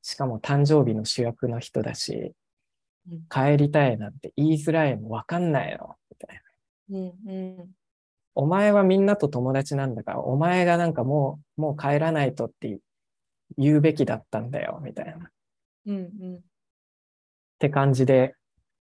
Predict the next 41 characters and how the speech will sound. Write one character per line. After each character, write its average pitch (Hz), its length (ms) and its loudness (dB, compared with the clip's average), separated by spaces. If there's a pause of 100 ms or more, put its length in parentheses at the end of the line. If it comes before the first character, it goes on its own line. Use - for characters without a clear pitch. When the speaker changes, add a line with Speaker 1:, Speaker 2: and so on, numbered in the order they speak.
(340)
Speaker 1:
怒 143 240 -2
っ 147 180 -6
て、 127 120 2
そ - 180 -2
れ 151 120 4
で、 151 380 4 (840)
そ - 160 0
れ 196 120 6
で 208 100 6
も 160 140 2
な 135 120 0
ん 127 60 -6
か、 123 320 -4
「い 156 60 2
や、 156 160 6
で 156 120 2
も、 131 360 -4 (380)
あ 117 160 -10
の、 110 440 -12 (1400)
ヒ - 180 -2
ロ、 143 140 4
俺 139 220 2
は 147 100 4
ヒ 151 160 0
ロ 151 160 2
が 117 180 -2
ま 131 180 -6
だ 120 240 -4
痛 160 280 0
い 147 80 2
の 120 240 -2
か 120 140 -8
と 117 120 -8
思 117 260 -2
っ 113 60 -6 (120)
た」 - 320 -4
み 123 100 -8
た - 160 -2
い - 60 -6
な 120 80 -8
<laughs> - 140 -18